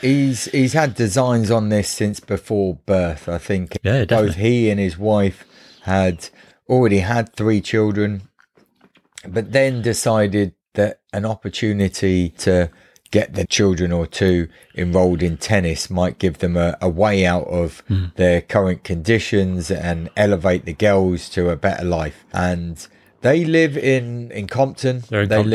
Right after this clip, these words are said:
Speaker 1: live
Speaker 2: There's
Speaker 1: in
Speaker 2: five
Speaker 1: it,
Speaker 2: girls in one
Speaker 1: where,
Speaker 2: bedroom.
Speaker 1: where,
Speaker 2: Yeah.
Speaker 1: yeah, I mean, it's, they're, they're not a rich family and they're not living in a great neighborhood. Uh, and they,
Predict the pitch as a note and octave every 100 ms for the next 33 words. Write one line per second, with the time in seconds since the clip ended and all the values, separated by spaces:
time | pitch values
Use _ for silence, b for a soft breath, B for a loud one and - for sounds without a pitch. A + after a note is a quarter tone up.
0 | A2 G2 G2 G#2 G2+ G#2 A#2+ A2 A#2 G#2+
1 | F#2+ G2+ F#2+ F2+ F#2+ G2 F#2+ F2+ G#2 G#2
2 | G2+ G2+ B2+ B2 A#2 A2 G#2 G#2+ G#2+ G#2
3 | G2 - - G2+ G2+ G2 E2+ G2+ G#2 A#2
4 | G#2+ A#2 A2 - A2 G#2+ G2+ G2+ G2 F#2+
5 | - F2+ F#2 F2+ D#2 F#2+ F#2+ F#2 G2 F#2+
6 | F#2+ F2+ G#2+ G2+ F2+ F#2+ F#2 F2+ E2+ F2
7 | D2+ - b b b b - - - -
8 | - _ - - _ - F#2 F2 F2+ F#2
9 | - - - - - F#2+ F2+ F2 E2+ E2+